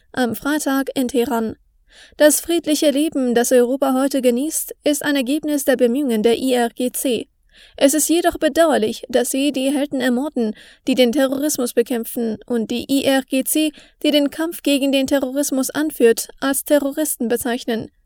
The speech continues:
sagte er. Er fügte hinzu, dass dies wichtige Fragen aufwirft, mit denen sich internationale Organisationen befassen müssen.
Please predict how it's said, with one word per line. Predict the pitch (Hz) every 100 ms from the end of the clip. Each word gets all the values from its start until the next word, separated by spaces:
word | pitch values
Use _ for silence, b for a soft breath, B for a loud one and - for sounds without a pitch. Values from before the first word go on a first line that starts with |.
| _
sagte | 311 247 233 -
er. | 240 220 - _ b b b
Er | - 277
fügte | 294 277
hinzu, | 247 - 320 320
dass | 277 269
dies | 294 320 -
wichtige | 294 - 302 285
Fragen | - 294 302 233
aufwirft, | 277 269 240 233 - B B B
mit | 262 240
denen | 254 247
sich | 233 233 -
internationale | 269 285 269 254 269 254 254 254
Organisationen | 254 254 254 262 - 311 285
befassen | 240 240 285 277 233 208
müssen. | 240 -